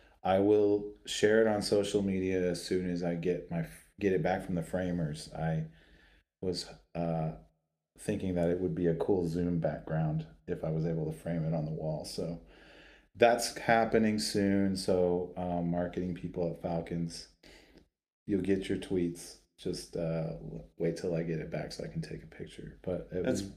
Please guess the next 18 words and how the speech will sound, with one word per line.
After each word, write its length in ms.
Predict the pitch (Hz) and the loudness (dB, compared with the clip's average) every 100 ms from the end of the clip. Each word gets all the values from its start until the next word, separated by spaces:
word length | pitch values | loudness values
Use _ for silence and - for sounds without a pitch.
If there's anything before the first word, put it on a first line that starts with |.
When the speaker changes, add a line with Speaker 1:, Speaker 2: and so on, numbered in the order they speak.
| - | -2
Speaker 2:
that's 180 | 123 - | 0 0
crazy 320 | 131 147 151 | 0 2 4
they 80 | 117 | 4
didn't 180 | 107 107 | 4 2
wanna 160 | 101 | 0
hook 220 | 110 110 | -2 -2
me 160 | 113 110 | 0 0
up 160 | 110 113 | 0 -2
with 100 | 107 | -2
my 240 | 104 104 - - _ _ _ - | -4 -6 -10 -20 _ _ _ -6
sixty-nine 920 | 127 113 117 107 101 101 101 98 - _ _ _ - | -4 -2 0 0 0 0 -2 -6 -10 _ _ _ -4
Twitter 240 | 117 110 | 2 2
followers 640 | 107 104 107 107 107 110 | 2 0 0 0 0 0
and 280 | 113 107 104 - _ - - | -2 -4 -6 -14 _ -10 -4
my 120 | 104 | 2
huge 200 | 113 110 | 4 4
following 440 | 117 107 107 104 101 | 4 4 4 2 0
of 200 | 101 | -4